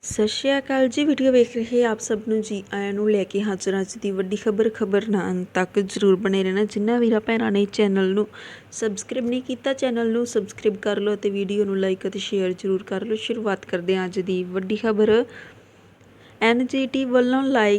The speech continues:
ਗਏ ਇੱਕ ਹਜ਼ਾਰ ਛੱਬੀ ਕਰੋੜ ਦਾ ਜੁਰਮਾਨੇ ਦਾ ਮਾਮਲਾ ਸਾਹਮਣੇ ਆ ਰਿਹਾ। ਸੁਪਰੀਮ ਕੋਰਟ ਜਾ ਸਕਦੀ ਹੈ ਪੰਜਾਬ ਗੌਰਮੈਂਟ। ਖਬਰ ਸਾਹਮਣੇ ਆ ਰਹੀ ਹੈ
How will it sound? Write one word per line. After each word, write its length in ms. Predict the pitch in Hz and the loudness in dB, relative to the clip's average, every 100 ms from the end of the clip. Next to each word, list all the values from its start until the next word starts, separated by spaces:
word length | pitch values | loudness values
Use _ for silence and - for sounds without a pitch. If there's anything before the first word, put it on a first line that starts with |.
| 196 | 6
ਗਏ 200 | 214 226 | 6 8
ਇੱਕ 280 | 220 214 - | 4 4 0
ਹਜ਼ਾਰ 440 | 202 202 190 196 | 2 2 2 2
ਛੱਬੀ 420 | 214 214 180 196 190 | 0 -4 -4 -4 -4
ਕਰੋੜ 360 | - 190 185 185 | 0 4 4 0
ਦਾ 260 | 180 190 185 | -2 0 0
ਜੁਰਮਾਨੇ 640 | - 190 190 185 185 190 185 | 2 2 2 0 0 -2 -2
ਦਾ 200 | 190 180 - | -4 -4 -4
ਮਾਮਲਾ 420 | 190 196 185 185 190 | -4 -2 0 -2 -2
ਸਾਹਮਣੇ 400 | 196 190 196 202 | -2 0 0 -2
ਆ 160 | 190 196 | -2 0
ਰਿਹਾ। 120 | 220 | 0
ਸੁਪਰੀਮ 420 | 226 240 226 233 240 | 0 -2 0 0 0
ਕੋਰਟ 320 | 214 190 196 | 0 0 -2
ਜਾ 200 | 202 185 190 | -2 -2 -4
ਸਕਦੀ 460 | - 196 180 185 190 | -4 -2 -2 -2 -2
ਹੈ 100 | 208 | -2
ਪੰਜਾਬ 560 | 214 226 202 196 180 220 - | -2 -2 0 0 0 -2 -2
ਗੌਰਮੈਂਟ। 500 | 175 190 180 175 - - - - - - - - - - - | -2 0 -4 -6 -10 -12 -18 -18 -20 -20 -20 -20 -20 -20 -20
ਖਬਰ 260 | - 220 240 | -2 2 2
ਸਾਹਮਣੇ 380 | 247 277 285 285 | 2 0 4 4
ਆ 60 | |
ਰਹੀ 140 | 269 | 4
ਹੈ 60 | 269 | 2